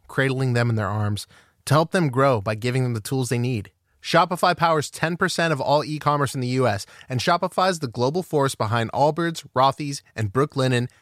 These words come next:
and millions of other entrepreneurs of every size across one hundred and seventy-five countries.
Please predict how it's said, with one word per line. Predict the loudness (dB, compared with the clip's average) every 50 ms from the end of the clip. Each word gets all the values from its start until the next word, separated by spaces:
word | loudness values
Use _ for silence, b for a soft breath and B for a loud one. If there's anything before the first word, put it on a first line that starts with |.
| b b
and | -2 -2 0 2
millions | 2 2 2 2 2 2 0
of | -4 -4 0
other | 0 2 4 4 2 2
entrepreneurs | 2 0 0 -4 -8 -4 -4 0 2 2 2 0
of | -2 -6 -6 -2
every | -2 0 0 0
size | 0 2 2 2 2 2 -2 -4 b b b b b
across | -8 -4 2 4 4 4 2 0 -6
one | -2 -2 0 2
hundred | 2 2 2 2 0 0
and | -2 -4 -6 -6
seventy-five | -2 -2 -2 -2 -2 -2 0 -2 -2 -2
countries. | -4 -6 -6 -6 -6 -6 -8 -10 -10 -12 -14 -18